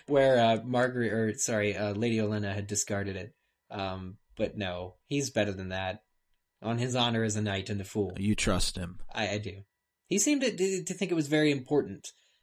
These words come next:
Speaker 1: In fact, he said, "This is how you should remember me,"
Speaker 2: Mm-hmm.
Speaker 1: when he gave
Speaker 2: This
Speaker 1: it.
Speaker 2: is the, okay, this is the one problem I had with this episode.
Speaker 1: Ooh.
Speaker 2: Um, you talked about mechanics, and I know they did show him in the, the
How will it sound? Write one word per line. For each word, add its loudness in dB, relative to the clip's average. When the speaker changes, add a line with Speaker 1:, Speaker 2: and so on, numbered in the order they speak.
Speaker 1:
In -2
fact, 4
he -2
said, 2
"This 4
is 0
how 2
you 4
should -2
remember -2
me," -2
Speaker 2:
Mm-hmm. -2
Speaker 1:
when -4
he 0
gave -2
Speaker 2:
This 6
Speaker 1:
it. 0
Speaker 2:
is -2
the, 0
okay, 0
this 0
is -4
the 4
one 0
problem 2
I -2
had -4
with -8
this -10
episode. -6
Speaker 1:
Ooh. 2
Speaker 2:
Um, -8
you -4
talked -2
about -4
mechanics, -4
and -2
I 2
know 4
they 4
did -2
show 2
him 4
in -6
the, -8
the -10